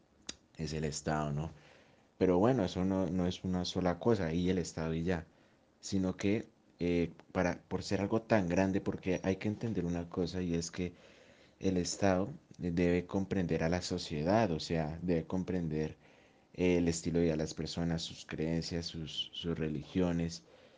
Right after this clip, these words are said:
eh, sus maneras de vivir, también el clima donde viven. Entonces,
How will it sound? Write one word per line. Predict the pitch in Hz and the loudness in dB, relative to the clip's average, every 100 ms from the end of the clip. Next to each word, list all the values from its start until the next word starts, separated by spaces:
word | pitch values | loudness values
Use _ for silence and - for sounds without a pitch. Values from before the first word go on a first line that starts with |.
| - | -8
eh, | 90 85 82 82 80 78 | 0 2 4 2 2 -2
sus | 73 - 90 | -6 -6 -2
maneras | 87 85 80 82 80 | 0 2 2 0 2
de | 92 | 2
vivir, | 87 82 78 87 90 - | 4 2 2 4 4 2
también | 92 85 80 80 | -2 -2 0 0
el | 80 | -2
clima | 78 92 87 82 | -4 -2 0 2
donde | 82 82 78 | 0 0 0
viven. | 78 87 87 | 0 2 2
Entonces, | 90 90 92 101 101 | -2 -2 -2 -2 -6